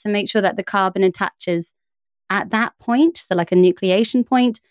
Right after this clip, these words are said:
and then they can grow to form one single crystal. And that's their purpose. And then often they get, they're not cut into the final stone. They get cut off and reused if they can be. But yeah, otherwise diamond seeds are used. I'm glad you found that interesting.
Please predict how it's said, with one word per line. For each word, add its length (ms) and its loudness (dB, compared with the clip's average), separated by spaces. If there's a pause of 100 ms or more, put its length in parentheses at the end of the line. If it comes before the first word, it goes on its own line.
(160)
and 80 4
then 120 4
they 100 0
can 200 2
grow 380 0
to 160 -8
form 360 0
one 340 2
single 360 -4
crystal. 760 -4
And 180 0
that's 200 -2
their 140 0
purpose. 720 -6 (200)
And 100 2
then 100 4
often 300 0
they 140 2
get, 340 -6 (140)
they're 100 0
not 180 0
cut 320 -8
into 220 -6
the 80 -2
final 320 -2
stone. 340 -2
They 100 0
get 200 -8
cut 220 0
off 240 -4
and 120 -2
reused 680 0 (100)
if 100 -8
they 100 -2
can 260 -2
be. 260 -2 (480)
But 100 0
yeah, 300 2
otherwise 280 0
diamond 300 0
seeds 260 -2
are 200 2
used. 400 -6
I'm 140 4
glad 240 -4
you 60 -2
found 180 0
that 100 -6
interesting. 560 -2